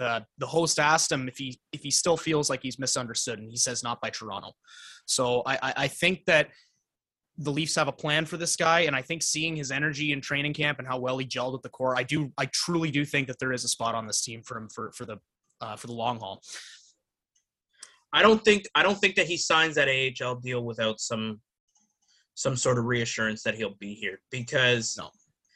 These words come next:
Speaker 2: he coulda went on a P T O with somebody else. Somebody woulda offered him.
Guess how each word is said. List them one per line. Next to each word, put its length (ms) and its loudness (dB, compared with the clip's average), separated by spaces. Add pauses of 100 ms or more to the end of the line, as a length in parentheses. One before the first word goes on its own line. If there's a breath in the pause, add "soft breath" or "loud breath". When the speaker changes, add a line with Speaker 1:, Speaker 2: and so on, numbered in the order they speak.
(200)
Speaker 2:
he 140 0
coulda 200 8
went 200 6
on 80 6
a 60 2
P 240 -8
T 200 2
O 120 6
with 140 -2
somebody 360 -2
else. 220 -2
Somebody 240 0
woulda 180 6
offered 340 4
him. 120 -10